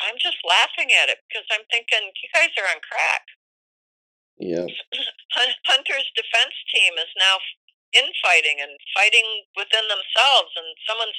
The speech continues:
Speaker 1: said, um, they, they read off the title of the article, and it was like, "Hunter's defense legal team is cracking up." And I'm thinking, "Maybe they're on crack."
Speaker 2: <laughs> Yeah.
Speaker 1: So, I mean, there's just,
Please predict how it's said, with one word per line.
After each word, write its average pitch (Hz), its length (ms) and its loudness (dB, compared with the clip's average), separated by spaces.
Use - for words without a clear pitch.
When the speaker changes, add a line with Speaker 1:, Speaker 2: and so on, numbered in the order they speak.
Speaker 1:
said, 190 180 4
um, 170 280 0
they, 180 360 4
they 185 120 2
read 196 240 0
off 208 220 4
the 165 260 0
title 214 280 2
of 180 180 0
the 170 200 2
article, 214 500 0
and 180 80 -4
it 165 80 -6
was 180 240 -8
like, 175 320 2
"Hunter's 233 560 0
defense 214 460 -2
legal 220 320 2
team 196 280 4
is 175 240 -4
cracking 208 440 -2
up." - 180 -2
And 175 80 0
I'm 185 240 0
thinking, 208 400 0
"Maybe - 260 -2
they're 202 160 2
on 247 240 0
crack." 120 320 -2
Speaker 2:
<laughs> - 0 -
Yeah. 95 300 -6
Speaker 1:
So, 269 80 4
I 226 320 2
mean, 247 160 2
there's 247 320 2
just, 330 160 -2